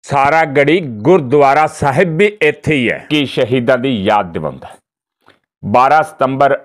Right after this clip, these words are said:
ਅਠਾਰਾਂ ਸੌ ਸਤਾਨਵੇਂ ਨੂੰ ਹਵਾਲਦਾਰ ਈਸ਼ਰ ਸਿੰਘ ਦੀ ਕਮਾਂਡ, ਇੱਕੀ ਜਵਾਨਾਂ ਨੇ ਸੈਂਕੜੇ ਕਬਾਇਲਾਂ ਨੂੰ ਮਾਰਤਾ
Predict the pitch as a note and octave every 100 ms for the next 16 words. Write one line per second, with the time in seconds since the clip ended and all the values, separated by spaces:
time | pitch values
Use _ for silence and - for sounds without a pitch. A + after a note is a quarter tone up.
0 | _ B2+ A#2+ B2+ C3 B2 B2+ C#3 _ A2+
1 | G2+ F2+ C#2 B1+ _ _ _ _ _ _
2 | _ _ - C#3+ C#3 D#3 D3+ D#3 C#3+ -
3 | _ F3 - F#3+ - D#3+ C#3+ C#3 - _
4 | - A#2 F2+ B1+ - - _ _ _ _
5 | _ _ _ _ D#3+ - G3+ F3 F3 E3+
6 | F3+ F3 F3+ D3+ - D#3+ E3 F3+ G3 G3
7 | E3 D#3 D#3 D3 C3+ G#2+ - -